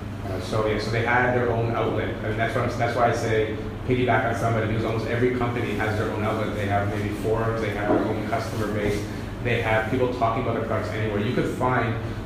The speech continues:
who's talking about your companies, oh, who's talking about your competitors <coughs> using a product like Mention dot net or BuzzSumo,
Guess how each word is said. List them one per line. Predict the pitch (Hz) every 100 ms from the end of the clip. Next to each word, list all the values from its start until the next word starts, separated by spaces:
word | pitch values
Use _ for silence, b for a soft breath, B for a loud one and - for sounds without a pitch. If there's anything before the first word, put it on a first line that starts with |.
| -
who's | 131 -
talking | 117 117 113
about | 113
your | 113
companies, | 113 107 123 123 135 143 - 135
oh, | 139
who's | 147
talking | 143 135
about | 127 123
your | 120
competitors | - 113 127 151
<coughs> | - - - - -
using | 127 127 127
a | -
product | 120 123
like | 123 107
Mention | 107 110 120 113
dot | 110 101
net | 101 101 - - - -
or | 113 113
BuzzSumo, | 110 110 - 110 113 135 -